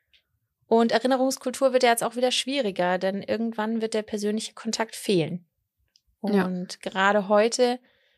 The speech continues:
Speaker 1: wo auch Antisemitismus in Deutschland wieder zunimmt, wird es aber eigentlich immer umso wichtiger noch,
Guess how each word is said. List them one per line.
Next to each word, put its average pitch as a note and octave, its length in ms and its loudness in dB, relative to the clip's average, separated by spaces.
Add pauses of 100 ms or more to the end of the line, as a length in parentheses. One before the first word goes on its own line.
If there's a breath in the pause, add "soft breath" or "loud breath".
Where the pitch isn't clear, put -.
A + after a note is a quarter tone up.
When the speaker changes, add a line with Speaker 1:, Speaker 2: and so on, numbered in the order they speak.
(140)
Speaker 1:
wo A3+ 140 2
auch - 160 2
Antisemitismus G#3+ 800 -4
in A3 80 -6
Deutschland G#3+ 400 0
wieder G3+ 160 0
zunimmt, B3 580 -2
wird A3 120 -2
es G#3+ 120 -6
aber G#3 140 0
eigentlich G3 260 -2
immer A#3 340 -2 (200)
umso A#3+ 380 -2
wichtiger G3 440 -2
noch, F#3 320 -6